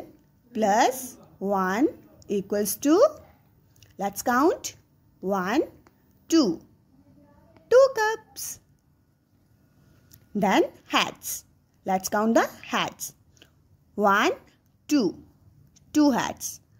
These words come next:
So we will write here two plus one more. We will write here one equals to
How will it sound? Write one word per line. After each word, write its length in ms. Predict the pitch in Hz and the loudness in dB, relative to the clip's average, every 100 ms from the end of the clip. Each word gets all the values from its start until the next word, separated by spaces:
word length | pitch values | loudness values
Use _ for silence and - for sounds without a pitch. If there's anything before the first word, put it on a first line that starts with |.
| - | -20
So 320 | - 214 208 | -8 0 0
we 160 | 226 233 | 2 0
will 160 | 220 | 0
write 300 | 208 196 190 | 0 0 0
here 180 | 254 311 554 - _ _ - | 2 2 2 -6 _ _ 0
two 360 | 466 466 427 - _ _ _ _ _ _ _ _ | 2 2 0 -6 _ _ _ _ _ _ _ _
plus 720 | 202 196 247 523 - - - _ _ _ _ | -2 2 2 2 -4 -14 -16 _ _ _ _
one 300 | 339 523 494 | 0 2 2
more. 360 | 415 403 403 403 _ _ _ _ _ _ _ _ _ | 2 2 0 -4 _ _ _ _ _ _ _ _ _
We 100 | 196 | -4
will 140 | 196 202 | -2 0
write 260 | 196 190 | -2 0
here 200 | 277 330 494 - _ _ - | 2 2 0 -10 _ _ -6
one 320 | 440 508 466 453 - _ _ _ _ _ - | -4 -2 -2 -6 -14 _ _ _ _ _ -8
equals 480 | 202 - 202 196 - | -6 -4 -4 -4 0
to 240 | 277 | 2